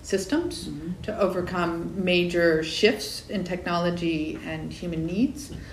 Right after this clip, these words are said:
Speaker 1: I don't think you can do climate change without top-down systems,
Speaker 2: Mm-hmm.
Speaker 1: um, and energy changes. Um, and yet, at the same time, unless we change our micro behaviors and participate as citizens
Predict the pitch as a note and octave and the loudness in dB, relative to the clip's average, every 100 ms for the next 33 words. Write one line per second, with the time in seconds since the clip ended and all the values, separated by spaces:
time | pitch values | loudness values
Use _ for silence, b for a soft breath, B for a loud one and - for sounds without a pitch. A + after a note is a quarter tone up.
0 | B - F#3 F#3 F3+ F#3 F3 F#3+ - F3 | B -2 2 4 4 0 -2 -4 -2 0
1 | F3 E3 E3+ E3 F3 G3 - G3+ G3 G3+ | 2 0 0 -2 -2 -4 0 2 2 2
2 | G3 G3+ - G3+ G3 - G3+ F#3+ F#3+ G#3 | 0 -2 -2 -4 -4 -2 -2 -2 -2 -4
3 | - A#3+ B3+ A#3+ - - F3 E3+ E3+ E3+ | 2 6 6 4 0 -6 -4 -2 -2 -2
4 | F3 F3+ F#3 G3+ G#3 G3+ G#3 G#3 G3+ A3+ | 0 0 0 0 0 0 2 2 2 4
5 | A#3 A#3 - - B B B B B B | 4 2 -4 -14 B B B B B B
6 | - F#3+ F3 E3+ E3+ E3+ F3 - - - | -2 2 6 6 4 0 -2 -4 -10 -16
7 | - - A3 A#3 A#3 A#3 A#3 A3+ A3 G#3 | -16 -2 4 6 8 8 8 8 4 2
8 | A3 A#3+ A#3+ A#3+ F#3+ F3+ F#3 F#3+ F#3 - | 4 8 8 8 4 0 0 0 -2 0
9 | G3 - G3 F#3 F3+ F3 E3+ E3+ E3+ F3 | 0 0 0 0 0 0 2 0 0 0
10 | D#3 D#3+ F#3+ F#3 F#3+ F#3+ F3 E3 - - | 0 2 4 6 6 6 6 4 0 -4
11 | F3+ E3+ E3+ E3 G3+ G3 F#3 - F3+ E3 | -2 0 -2 4 4 6 0 2 2 2
12 | - D#3+ - G3 F#3 - F3 E3+ E3 | 0 -4 0 2 2 0 -2 -2 -4